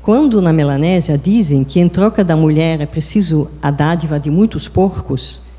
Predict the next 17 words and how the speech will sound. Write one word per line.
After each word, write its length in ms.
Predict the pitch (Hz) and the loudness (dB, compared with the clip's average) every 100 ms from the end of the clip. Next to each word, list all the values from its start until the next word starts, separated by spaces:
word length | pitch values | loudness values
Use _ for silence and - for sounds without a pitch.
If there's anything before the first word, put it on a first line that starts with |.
| - | -4
isso 220 | 202 196 | -2 -2
quer 180 | 190 170 | -2 0
dizer 300 | 156 165 170 | 0 0 -2
que 160 | 175 | 0
mulher 340 | 160 156 165 185 | 2 2 2 2
na 120 | 165 | 2
Melanésia 760 | 160 151 147 160 175 151 139 - | 2 2 0 -2 -2 -2 -4 -2
é 160 | 160 156 | -2 -2
mercadoria? 800 | 151 - 143 131 135 214 196 147 - - - - - - - - - - - - - - - - - - - - - - | -2 -4 -6 -4 -4 -2 -2 -4 -8 -20 -20 -20 -20 -20 -20 -20 -20 -20 -20 -20 -20 -20 -20 -20 -20 -20 -20 -20 -20 -14
Só 340 | - - 196 226 | -8 -2 0 0
se 160 | - | 0
você 380 | 214 190 - 175 | 0 0 2 0
vive 380 | 143 190 233 208 | 2 0 2 4
num 120 | 180 | 4
mundo 300 | 180 220 202 | 4 4 2
mer-, 220 | 190 185 160 | 0 0 -2
mercantilista, 1000 | 190 190 202 196 190 165 - - 135 | -2 0 0 2 0 0 0 -4 -8